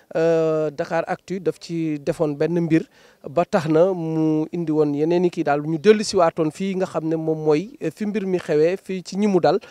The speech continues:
pour waxtaan ak ñoom. Euh, ñu ngi ba tey ci kër gi fii, mais bi ñu yegsee fekk nañ fi ki nga xam ne moom mooy, euh, délégué de quartier bi, Sagana Fall. Euh, alors, euh, délégué, euh, naka ngeen dundee mbir mi, taalibe yi nga xamante ne wàññeeku nañ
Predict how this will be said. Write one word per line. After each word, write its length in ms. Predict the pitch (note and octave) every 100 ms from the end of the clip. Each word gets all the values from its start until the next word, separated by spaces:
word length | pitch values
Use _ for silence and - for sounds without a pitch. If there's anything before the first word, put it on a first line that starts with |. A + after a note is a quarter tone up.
| - _
pour 120 | -
waxtaan 460 | D#3+ F#3 - D#3 C#3+
ak 60 | C3+
ñoom. 240 | C3 D#3 - _ C4
Euh, 280 | F#3 E3+ E3 D#3+ D#3
ñu 160 | F3+ A3+
ngi 240 | A3 G#3+ G3+
ba 160 | E3+
tey 260 | F#3 F3+ E3
ci 680 | - E3+ D#3 D3 C3+ B2+ B2+
kër 160 | - D3+
gi 100 | C#3
fii, 180 | C3+ E3
mais 160 | F3 D#3
bi 140 | D3+
ñu 100 | G3
yegsee 340 | F3+ D#3 - E3
fekk 280 | F3+ -
nañ 140 | E3 D3
fi 100 | -
ki 120 | -
nga 100 | D#3+
xam 220 | D3 D3 C#3+
ne 80 |
moom 240 | D3 D3 C#3+
mooy, 300 | C3+ C3 B2+
euh, 160 | B2
délégué 360 | B2 D3+ D3 C3+
de 100 | B2+
quartier 340 | - C3+ - B2
bi, 160 | E3 -
Sagana 560 | - F3 E3+ E3 D3+ D3
Fall. 300 | - D3 B3 _ _ _ _ _ -
Euh, 340 | D#3 D#3 D3+ -
alors, 240 | E3+ F#3 G#3 _ _ _ G#3+
euh, 260 | - G2+ - -
délégué, 480 | D#3+ F#3 F#3 F#3+ D#4 _ _ _ _ G#4 E3+
euh, 560 | D#3+ D#3 D#3+ D#3+ D#3+
naka 240 | E3 G3+ G3
ngeen 220 | F3 E3
dundee 280 | D3+ D#3+ D#3
mbir 220 | D3+ D3
mi, 220 | D3 A3 D#4+ -
taalibe 300 | E3 D#3 D3
yi 100 | D3
nga 120 | D3+
xamante 340 | C3+ D#3 C#3+ C#3
ne 140 | C3+
wàññeeku 480 | C3+ C#3 C3+ B2+ C3
nañ 180 | C3